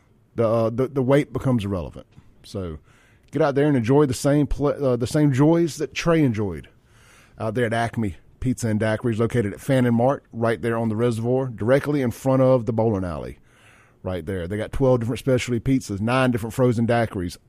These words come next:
full service bar, and it's available for dine-in, for carry-out, and for delivery on all major food delivery apps, including locally owned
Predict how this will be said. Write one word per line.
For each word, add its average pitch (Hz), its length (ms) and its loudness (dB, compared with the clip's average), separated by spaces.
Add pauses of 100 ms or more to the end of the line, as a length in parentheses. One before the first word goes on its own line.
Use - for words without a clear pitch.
full 147 320 2
service 120 540 0 (320)
bar, 107 480 0 (320)
and 98 80 -6
it's 101 140 -6
available 101 560 -2 (320)
for - 140 -10
dine-in, 98 580 -4 (720)
for - 120 -14
carry-out, 113 840 0 (360)
and 110 160 -6
for 120 200 -2
delivery 131 580 0 (240)
on 107 120 -2
all 110 200 2
major 113 240 0
food 120 240 0
delivery 113 340 0
apps, 117 300 0
including 123 480 2
locally 123 340 0
owned 117 400 0